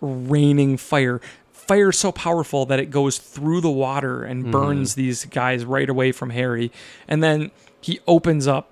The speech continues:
Speaker 1: the water so that they can go through the fire that's just absolutely everywhere.
Speaker 2: <laughs>
Speaker 1: It was amazing. What an incredible
Speaker 2: And that's one
Speaker 1: scene.
Speaker 2: Horcrux. <laughs>
Speaker 1: Yeah. Um, so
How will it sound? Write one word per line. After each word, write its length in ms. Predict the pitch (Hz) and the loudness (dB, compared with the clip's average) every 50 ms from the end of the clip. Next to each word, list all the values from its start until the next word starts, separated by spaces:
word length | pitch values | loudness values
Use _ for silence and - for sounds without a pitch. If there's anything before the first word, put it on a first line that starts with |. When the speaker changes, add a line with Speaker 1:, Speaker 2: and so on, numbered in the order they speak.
| _ _ _ _ _ _ _ _ _ _ _ _ _ - - - | _ _ _ _ _ _ _ _ _ _ _ _ _ -18 -4 -2
Speaker 1:
the 120 | 143 139 | 0 2
water 400 | 135 143 139 135 139 131 127 127 | 4 4 4 4 4 2 0 0
so 140 | 123 - 135 | -2 -2 -4
that 140 | 135 131 120 | -4 -2 0
they 100 | 135 127 | -2 -2
can 180 | - 135 135 | -2 -2 0
go 200 | 127 131 131 131 | 2 2 2 2
through 520 | 123 - - 143 139 139 135 131 127 127 123 | 0 -2 -2 0 2 4 4 4 4 2 0
the 140 | 117 127 117 | -2 -4 -6
fire 380 | - - 139 127 123 123 123 | -4 -2 -2 -2 -2 -4 -6
that's 240 | 120 127 123 - - | -6 -8 -8 -8 -8
just 180 | - 127 - - - | -8 -8 -10 -8 -8
absolutely 440 | 135 131 - - - 143 135 131 | -8 -8 -8 -8 -8 -8 -6 -6
everywhere. 380 | 131 127 139 135 135 123 120 120 117 | -6 -6 -6 -6 -4 -4 -4 -6 -8
Speaker 2:
<laughs> 40 | - - - - _ _ _ _ _ | -10 -12 -18 -20 _ _ _ _ _
Speaker 1:
It 120 | - 180 196 | 4 6 8
was 180 | 185 160 135 | 8 8 6
amazing. 760 | 139 131 180 180 175 180 208 - 135 127 - - - 113 117 117 | 4 2 0 -2 -2 0 2 2 0 0 -2 -6 -10 -10 -6 -2
What 360 | 139 147 165 175 180 185 - | 0 2 2 2 2 0 -2
an 120 | - 156 139 | -4 -4 -4
incredible 340 | 135 - - - 143 135 | -4 -2 0 4 6 6
Speaker 2:
And 20 | 135 | 6
that's 120 | 131 135 | 6 4
one 320 | 135 127 113 110 113 113 107 | 4 4 4 6 4 4 4
Speaker 1:
scene. 320 | 107 113 107 104 - - | 4 2 2 0 0 0
Speaker 2:
Horcrux. 560 | 104 90 - - - - - - - 226 - - - - | -2 -2 0 0 0 0 0 0 -2 -2 -4 -4 -10 -20
<laughs> 180 | _ - - - | _ -12 -4 0
Speaker 1:
Yeah. 260 | 143 147 127 110 120 - _ _ _ _ _ _ _ - - _ - | 2 2 2 0 -4 -12 _ _ _ _ _ _ _ -20 -20 _ 0
Um, 240 | 156 147 147 143 143 | 2 2 2 2 2
so 340 | - 165 151 160 160 156 | 4 6 8 8 8 6